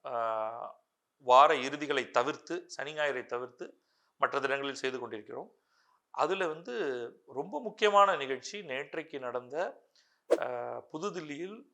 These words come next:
செங்கோட்டை அருகே நடந்த ஒரு மிகப்பெரிய கார் வெடிப்பு. இதை நான் கார் குண்டு அப்படின்னு சொல்லல, காரே வெடித்து சிதறி, காரில்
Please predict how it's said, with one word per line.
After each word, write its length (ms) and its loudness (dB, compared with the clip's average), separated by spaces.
செங்கோட்டை 600 0
அருகே 260 0
நடந்த 580 -8
ஒரு 140 -6
மிகப்பெரிய 760 -6
கார் 560 6
வெடிப்பு. 400 -10
இதை 140 -4
நான் 140 -2
கார் 360 8
குண்டு 360 2
அப்படின்னு 260 -6
சொல்லல, 340 -2
காரே 380 8
வெடித்து 400 -8
சிதறி, 500 -14
காரில் 360 6